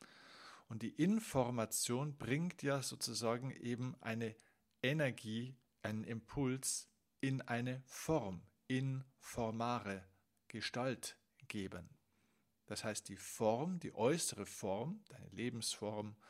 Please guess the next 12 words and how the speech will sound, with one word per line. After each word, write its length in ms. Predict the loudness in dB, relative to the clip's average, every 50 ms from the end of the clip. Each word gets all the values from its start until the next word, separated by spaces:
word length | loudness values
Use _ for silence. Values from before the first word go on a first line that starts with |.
| -18 -16 -16 -16 -16 -16 -12
deine 140 | -10 -8 -6
berufliche 540 | -4 -2 2 2 2 0 0 -4 -4 -6 -4
Form, 440 | -2 0 2 2 2 0 -2 -6 -8
die 80 | -12 -12
Form 200 | -8 -8 -8 -6
deiner 220 | -6 -6 -6 -6
Partnerschaft, 760 | -4 0 0 0 0 0 -2 -4 -2 -2 -2 -4 -6 -8 -10
auch 160 | -10 -10 -8 -8
übrigens 320 | -10 -12 -10 -8 -6 -6
deine 180 | -4 -4 -6 -6
körperliche 500 | -2 -2 -2 0 -2 -4 -4 -4 -6 -6
Form, 340 | -4 -4 -2 -2 -2 -4